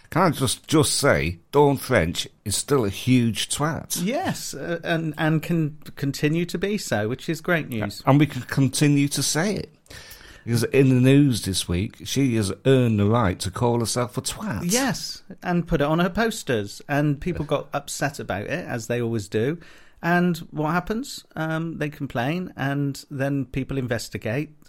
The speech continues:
Speaker 2: Wasn't it the Advertising Standards Watchdog or whoever?
Speaker 1: Ofcom.
Speaker 2: Oh, was it?
Speaker 1: Oh, is it Ofcom? Oh, I don't know. One of them.
Speaker 2: Yeah,
Speaker 1: Some
Speaker 2: one of them.
Speaker 1: bureaucrats.
Speaker 2: And,
Speaker 1: They're
Speaker 2: uh,
Speaker 1: probably in charge of, um, sound levels in,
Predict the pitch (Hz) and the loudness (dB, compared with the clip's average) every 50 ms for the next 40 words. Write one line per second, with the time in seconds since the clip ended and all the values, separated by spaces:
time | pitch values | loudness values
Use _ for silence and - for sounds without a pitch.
0 | - - - 147 147 139 151 151 139 - 147 143 135 135 135 - 131 - - 147 | -20 -8 -4 -4 -2 -2 -2 -2 -4 -2 -4 -4 -2 -4 -4 -6 -8 -6 -4 -2
1 | 143 143 139 - - 143 143 - - - 135 139 143 135 131 127 - - 127 117 | -2 -2 -2 -2 -4 -6 -6 -6 -4 -4 -2 -2 0 -2 -2 -4 -4 -4 -6 -6
2 | - - - - 117 135 160 160 - - 123 120 123 127 120 113 113 - 160 180 | -6 -8 -6 -4 -2 -2 -4 -4 -6 -6 -4 -4 -2 -2 -2 -2 -2 -2 -4 -4
3 | - - - 101 95 - - - 90 95 98 90 - - - - 143 147 151 147 | -6 -4 -2 -2 0 0 0 0 0 0 0 -4 -8 -12 -8 -4 -2 -2 -2 -2
4 | 175 185 - - _ - 110 - 139 143 180 151 180 - - - 233 226 208 - | -4 -6 -8 -10 _ -10 -8 -6 -2 0 0 0 0 -2 -4 -6 -6 -6 -6 -10
5 | - _ _ _ _ _ _ - 185 202 196 156 - 131 110 101 98 98 98 95 | -14 _ _ _ _ _ _ 0 4 6 6 6 6 4 2 2 2 2 2 2
6 | 107 131 131 110 87 80 80 82 78 76 - - - _ - 175 165 160 143 127 | 2 2 2 2 2 2 0 0 -2 -4 -6 -12 -18 _ -4 -2 0 2 2 2
7 | 143 156 147 120 110 110 107 104 98 92 - 98 92 95 - - - - - 170 | 4 4 4 6 6 6 6 6 6 4 2 0 0 0 -2 -6 -8 -4 0 0
8 | 180 180 175 170 - 170 139 127 107 123 120 113 104 101 90 - 107 101 101 101 | 2 2 2 2 4 4 4 4 4 4 4 4 4 4 2 2 2 4 4 4
9 | 95 - - 92 82 90 90 90 90 87 87 85 87 87 - - - - - - | 2 0 -2 -2 0 0 2 2 2 0 0 -2 -4 -6 -10 -16 -12 -8 -2 2
10 | 107 98 95 95 92 90 85 80 78 82 80 80 80 80 82 78 80 80 80 78 | 2 4 4 4 2 0 0 -2 -2 -2 -4 -4 -4 -4 -4 -2 -2 -2 -4 -4
11 | 76 | -6